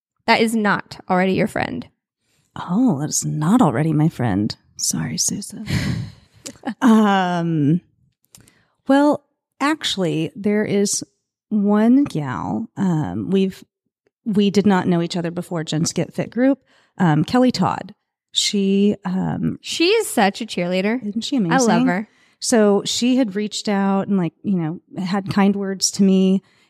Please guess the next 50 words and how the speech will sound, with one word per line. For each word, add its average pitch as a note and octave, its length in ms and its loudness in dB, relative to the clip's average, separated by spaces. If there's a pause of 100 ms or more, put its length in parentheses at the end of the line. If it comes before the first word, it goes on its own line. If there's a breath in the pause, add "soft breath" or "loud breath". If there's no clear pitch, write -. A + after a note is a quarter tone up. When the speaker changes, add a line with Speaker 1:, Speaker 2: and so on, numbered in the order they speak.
Speaker 2:
And G3+ 100 4
then F#3+ 80 4
at F3 100 0
one F#3+ 200 2
point, F3+ 440 -2
it - 40 -4
was G3 120 -2
actually G3 240 -2
right F#3 300 -2
before F#3 240 0
I E3 60 2
received E3 580 -2
this D3+ 200 -2
last C#3 260 0
diagnosis, C#3 800 -2
had F3+ 220 0
reached F3 260 -4
out D#3+ 100 -2
and D#3+ 80 -4
asked D#3 200 -4
for F#3 80 -8
my F3 100 -2
address. D3+ 720 0
And E3 200 -2
I D#3 40 -4
was D#3 120 -8
like, - 100 -20
"What?" B3+ 220 -4 (560 soft breath)
And, F#3+ 300 4
um, F3+ 160 -2
so - 140 -6
I C4+ 40 0
gave A#3+ 180 2
it G3 100 2
to G3+ 140 0
her, F#3 240 2
and F#3 200 2
she A3 140 2
ended G#3+ 180 2
up - 140 -4
sending F#3 280 2
me F3 120 2
this F3 200 -2
wonderful, F#3 880 -2 (300 soft breath)
um, F3 500 0
ring D4+ 160 4
light E3 280 2
that F#3+ 120 -2
goes F#3+ 220 -2
around, F3 480 0